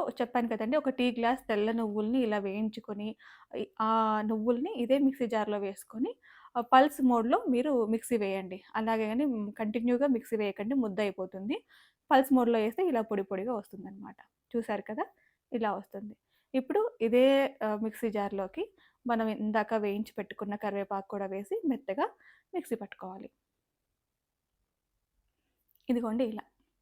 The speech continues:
చూసారు కదా, మనకి పులిహోర కోసం పౌడర్ అయితే రెడీ అయిపోయింది. ఇప్పుడు, ఆ, అదే గోలం పెట్టేసుకొని పొయ్యి మీద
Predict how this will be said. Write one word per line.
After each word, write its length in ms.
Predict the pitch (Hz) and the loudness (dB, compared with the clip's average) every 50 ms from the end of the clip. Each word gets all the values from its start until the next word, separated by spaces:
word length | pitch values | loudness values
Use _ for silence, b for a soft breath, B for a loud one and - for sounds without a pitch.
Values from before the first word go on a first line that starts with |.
| _ _ _ _ b b b b _ | _ _ _ _ b b b b _
చూసారు 240 | 277 262 - 254 247 | -2 0 0 0 0
కదా, 160 | - 262 294 392 | 0 0 0 0
మనకి 300 | 370 320 269 262 262 349 | 0 2 2 2 0 0
పులిహోర 380 | - - 247 240 240 269 247 240 | -2 -2 -2 0 0 0 0 0
కోసం 280 | 240 - 220 - - 349 | -2 -2 -4 -4 -6 -6
పౌడర్ 320 | - 277 240 233 220 202 | -2 -2 -2 -2 0 -2
అయితే 160 | 208 226 - 330 | -4 -2 -2 -2
రెడీ 200 | 247 214 196 196 | -2 -2 -4 -6
అయిపోయింది. 400 | 196 190 - - 196 208 202 220 - b b b b b b b b | -8 -8 -10 -12 -12 -12 -12 -14 -16 b b b b b b b b
ఇప్పుడు, 300 | 277 277 269 311 294 302 285 254 233 247 269 269 269 - - | -4 -2 0 2 2 4 6 6 8 6 6 4 0 -2 -2
ఆ, 80 | - 214 208 208 208 202 202 196 196 190 214 208 B B - _ - | 0 0 2 2 2 0 0 0 -2 -4 -6 -8 B B -18 _ -4
అదే 200 | 208 202 220 233 | 0 2 2 2
గోలం 340 | 233 208 226 214 214 220 220 233 | 2 2 0 0 2 0 0 -2
పెట్టేసుకొని 580 | 214 202 190 - 208 202 202 - - 208 202 202 | -2 -6 -4 -2 -4 -4 -4 -4 -6 -6 -6 -4
పొయ్యి 260 | - 202 190 190 190 | -4 -4 -4 -4 -6
మీద 220 | 196 196 202 269 | -6 -6 -4 -2